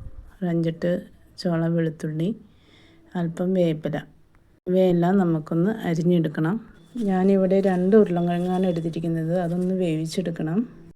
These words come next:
പച്ചമുളകും വെളുത്തുള്ളിയും എല്ലാം ഞാൻ ഇങ്ങനെ ഒരു ചോപ്പറിലിട്ടാണ് അരിഞ്ഞെടുത്തത്. ഇതിലാവുമ്പോൾ നമുക്ക് എളുപ്പമാണ്. സവാള ഞാൻ അതിൽ തന്നെ അരിഞ്ഞെടുത്തു. സവാള അരിഞ്ഞു വെച്ച ശേഷം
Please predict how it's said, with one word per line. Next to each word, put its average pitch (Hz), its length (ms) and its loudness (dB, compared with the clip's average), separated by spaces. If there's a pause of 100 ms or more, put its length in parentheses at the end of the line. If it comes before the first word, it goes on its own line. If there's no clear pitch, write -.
(440)
പച്ചമുളകും 175 720 0
വെളുത്തുള്ളിയും 175 480 0
എല്ലാം 170 180 0
ഞാൻ 175 180 0
ഇങ്ങനെ 175 260 -2
ഒരു 170 100 -4
ചോപ്പറിലിട്ടാണ് 170 920 -4 (340)
അരിഞ്ഞെടുത്തത്. 165 800 -4 (220)
ഇതിലാവുമ്പോൾ 175 520 -2
നമുക്ക് 175 360 -2
എളുപ്പമാണ്. 170 600 -2 (340)
സവാള 175 380 -2
ഞാൻ 180 320 -2
അതിൽ 170 200 0 (100)
തന്നെ 175 160 -2
അരിഞ്ഞെടുത്തു. 170 640 -4 (720)
സവാള 170 420 -4
അരിഞ്ഞു 175 360 -8
വെച്ച 175 220 -10 (100)
ശേഷം 175 380 -6